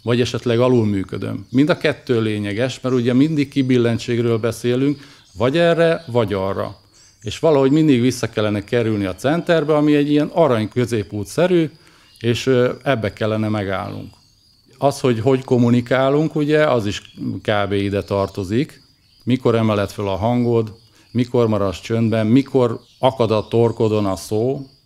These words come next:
mikor kezd el hevesebben dobogni a szíved, amikor valaki olyannal találkozol, és nem tudsz megszólalni, míg valaki másra pedig egészen egyszerűen rá tudod borítani bármidet.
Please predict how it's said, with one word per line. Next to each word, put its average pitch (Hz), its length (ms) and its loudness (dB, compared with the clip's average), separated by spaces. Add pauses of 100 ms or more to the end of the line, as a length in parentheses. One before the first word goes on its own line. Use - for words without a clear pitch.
(100)
mikor 120 400 0
kezd 113 340 -2
el 110 120 0
hevesebben 107 720 -4
dobogni 104 460 -2
a 104 60 -2
szíved, 101 480 -2 (420)
amikor 107 720 -2
valaki 107 380 -2
olyannal 107 400 0
találkozol, 107 640 -2
és 98 120 -4
nem 117 200 -2
tudsz 120 200 -4
megszólalni, 151 640 0
míg 147 180 2
valaki 160 420 2
másra 120 420 0
pedig 117 340 -2
egészen 107 520 -4
egyszerűen 104 420 -6
rá 104 200 0
tudod 98 240 -6
borítani 101 540 -4
bármidet. 95 720 -4